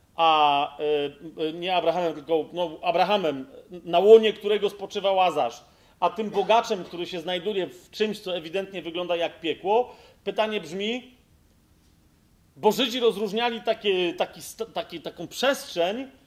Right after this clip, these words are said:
która się nazywała łonem Abrahama, że po śmierci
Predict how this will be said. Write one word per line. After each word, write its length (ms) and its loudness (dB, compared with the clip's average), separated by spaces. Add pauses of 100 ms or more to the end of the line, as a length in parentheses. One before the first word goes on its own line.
która 160 -6
się 120 -10
nazywała 420 -2
łonem 480 4
Abrahama, 480 -2
że 100 -6
po 140 -14
śmierci 560 -10